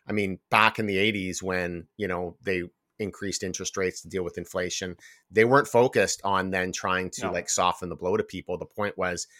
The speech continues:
Speaker 1: you know, people were losing their houses, people were losing
Speaker 2: Yeah.
Speaker 1: their businesses, and that's what caused the economic contraction. But
Speaker 2: Yeah.
Speaker 1: yeah.
Speaker 2: Yeah.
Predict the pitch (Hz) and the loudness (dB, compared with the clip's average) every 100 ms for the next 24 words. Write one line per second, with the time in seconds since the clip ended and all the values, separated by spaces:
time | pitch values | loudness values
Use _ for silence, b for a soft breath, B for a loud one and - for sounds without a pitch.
0 | b - 90 - 110 104 110 143 120 98 | b -6 -4 -2 -2 2 6 6 4 0
1 | 101 90 85 90 85 78 - 104 95 98 | -2 -4 -2 -2 -2 -8 -10 -10 -4 2
2 | 120 117 98 92 90 80 87 80 78 - | 2 2 -2 -4 -6 -4 -4 -6 -10 -12
3 | 82 - b b 92 92 95 - 87 - | -14 -18 b b -6 -2 -2 -2 -8 -2
4 | 95 92 92 87 - 92 85 85 - - | 0 0 -2 -10 -12 -12 -10 -12 -14 -14
5 | 82 80 - 80 80 - - _ _ _ | -8 -6 -8 -14 -16 -20 -20 _ _ _
6 | _ _ _ _ _ _ - 104 - b | _ _ _ _ _ _ -18 -16 -18 b
7 | b b b b - 135 - - 156 160 | b b b b -6 -6 -6 -8 6 10
8 | 156 147 | 10 10